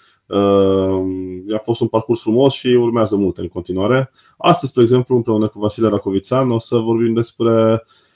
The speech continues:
uh, ce s-a întâmplat la Universitatea în ultima săptămână, adică meciul de la Craiova, așa câte puțin, meciul de, de cu C S M sau F C M Alexandria, irelevant, de, um, joi din Cupa României,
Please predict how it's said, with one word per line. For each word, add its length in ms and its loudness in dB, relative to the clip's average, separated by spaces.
uh, 500 4
ce 100 -14
s-a 120 -2
întâmplat 440 0
la 100 2
Universitatea 720 0
în 60 0
ultima 300 -2
săptămână, 540 -2
adică 440 -2
meciul 380 -4
de 80 -4
la 140 0
Craiova, 760 0
așa 220 -2
câte 200 -8
puțin, 520 -2
meciul 460 2
de, 200 4
de 120 -2
cu 300 -2
C 220 0
S 100 -10
M 140 0
sau 160 -4
F 180 -4
C 80 -4
M 120 -2
Alexandria, 840 -6
irelevant, 540 -6
de, 680 -2
um, 300 -6
joi 280 4
din 120 -4
Cupa 220 -6
României, 640 0